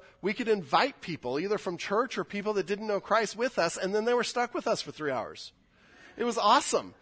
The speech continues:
And there's just not a lot, enough happening on the field to talk about that the whole time. And so you had a trapped audience. And, and that, that's a way of using resources for the kingdom of God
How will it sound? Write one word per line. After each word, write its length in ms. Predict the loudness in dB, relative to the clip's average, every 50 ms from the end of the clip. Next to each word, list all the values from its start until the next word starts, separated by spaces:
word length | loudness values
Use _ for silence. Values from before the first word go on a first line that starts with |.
| -20 -12 -4
And 120 | 0 0
there's 140 | 2 2 0
just 160 | -2 -2 2
not 180 | 4 6 6 6
a 60 | 6
lot, 240 | 6 4 4 4 2
enough 200 | 2 0 0 0
happening 400 | 2 0 0 0 0 0 0 0
on 100 | 0 0
the 60 | 0
field 320 | -4 -6 -6 -6 -6 -6 -6
to 60 | -6
talk 260 | -2 0 0 0 2
about 220 | 0 0 0 2
that 240 | 4 4 4 4 2
the 80 | 0 0
whole 160 | 0 0 0
time. 340 | 0 0 0 0 0 -2 -6 -10 _ _ _ _ -20 -20 -20 -20 -20 -6
And 140 | -4 -4 -2
so 100 | -2 -2
you 120 | 2 4 4
had 80 | 4
a 80 | 4 2
trapped 560 | -2 -6 -10 -6 0 4 4 4 4 4 6
audience. 640 | 6 8 8 6 4 0 -4 -6 -8 -8 -8 -10 -12 _ _ _ _ _ _ _ _ _ _ _ _ _ _ _ _ _ _ -20 _ _ _ _ _ _ _ 4
And, 260 | 6 8 8 8 6
and 320 | 4 4 2 2 0 -4 -10 -14 _ _ 0
that, 300 | 4 6 6 6 6 4
that's 220 | 2 2 2 2
a 80 | 0 0
way 220 | 2 2 4 4
of 160 | 2 2 -2
using 580 | -6 -6 -4 -4 -2 -2 -2 -2 -2 -2 -4 -4
resources 720 | -4 -2 -2 -2 -2 0 0 0 0 0 0 -2 -4 -4
for 340 | -6 -8 -2 4 6 6 6
the 140 | 6 4 0
kingdom 400 | -4 -6 -6 -4 -2 -2 -2 -2
of 140 | -2 0 2
God 420 | 4 6 6 6 6 4 2 0